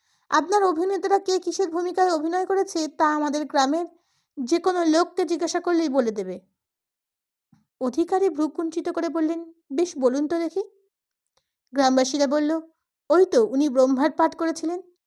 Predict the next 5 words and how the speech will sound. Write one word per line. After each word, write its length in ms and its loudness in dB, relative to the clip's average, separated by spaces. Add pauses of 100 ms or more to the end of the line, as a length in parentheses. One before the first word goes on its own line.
(440)
উনি 200 -2
হয়েছিলেন 440 -2
বিষ্ণু, 440 -6 (640)
উনি 200 2
মহেশ্বর, 560 -2